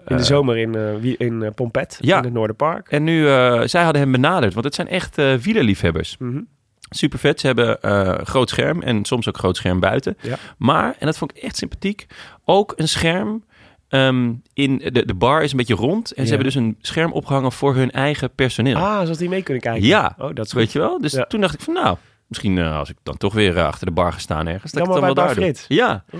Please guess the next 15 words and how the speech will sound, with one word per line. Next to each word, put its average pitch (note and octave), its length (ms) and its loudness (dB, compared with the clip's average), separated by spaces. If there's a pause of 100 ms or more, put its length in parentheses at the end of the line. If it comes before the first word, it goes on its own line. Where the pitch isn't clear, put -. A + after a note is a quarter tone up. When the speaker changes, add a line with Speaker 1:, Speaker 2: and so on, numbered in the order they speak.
Speaker 1:
Oh, A#2+ 60 -8
wauw. G#2 200 -6
Speaker 2:
En, D3+ 300 2
eh, C#3 320 0
was - 140 0
leuk, F3 280 2
want - 260 -4
ik D3 100 -2
was C3 200 0
er A#2 60 0
en A2 60 -2
Thomas A#2+ 280 2
was G2+ 120 -4
er - 100 -8
ook. B2+ 260 -4